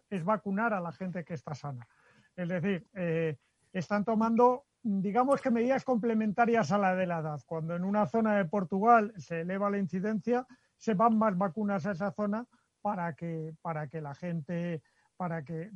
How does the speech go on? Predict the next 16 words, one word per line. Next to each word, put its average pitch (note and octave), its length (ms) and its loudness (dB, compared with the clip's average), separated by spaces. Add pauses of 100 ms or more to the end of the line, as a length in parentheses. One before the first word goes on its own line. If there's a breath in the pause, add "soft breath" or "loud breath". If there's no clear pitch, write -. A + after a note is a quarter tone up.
parar F3+ 340 0
esa D#3 180 -8
incidencia. D3+ 680 -10 (240)
Me G3 120 -6
parece G3+ 360 -4
bastante A3+ 480 -2
lógico A#3 640 -2
y, F#3 540 -6
y F#3 40 -4
una, F#3 640 -6 (360)
una E3+ 720 -8 (320)
lógica G3 520 -4
bien F#3 240 -2
apuntada, D#3+ 640 -6
la D3+ 120 -10
verdad. D3 260 -8